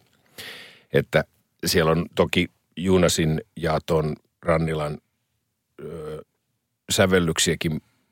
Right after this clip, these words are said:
niitä on useita. Sit siellä on Kettusen Rikun sävellyksiä, Riku soittaa kitaraa Retkuessa. Ja sitten minun, mun semmoset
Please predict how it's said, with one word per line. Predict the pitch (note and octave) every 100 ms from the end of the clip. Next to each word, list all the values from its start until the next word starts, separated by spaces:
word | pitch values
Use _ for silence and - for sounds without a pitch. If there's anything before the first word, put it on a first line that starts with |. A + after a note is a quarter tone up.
| - -
niitä | E2 C#2+
on | D#2+ -
useita. | E2 - D#2+ E2 G2+ - - _ _ _
Sit | - F2+
siellä | - D#2
on | D2 C#2+ _ _
Kettusen | F#2+ E2+ F2+ E2+ D#2+
Rikun | E2+ - D#2
sävellyksiä, | D#2+ D#2 D2+ D2 C#2+ - C#2 -
Riku | - D2
soittaa | - C#2 - C2+
kitaraa | - - C#2+ C#2 C2+ - - _ _ -
Retkuessa. | D2 - - B1+ - - - _ _ _ - - - - - - _ _ -
Ja |
sitten | - D2+ - D2
minun, | E2 E2 D#2 C#2+ _ _ _ _ - - _ - E2
mun | - F#2 F2 D#2+ E2
semmoset | E2 D#2+ D2+ D2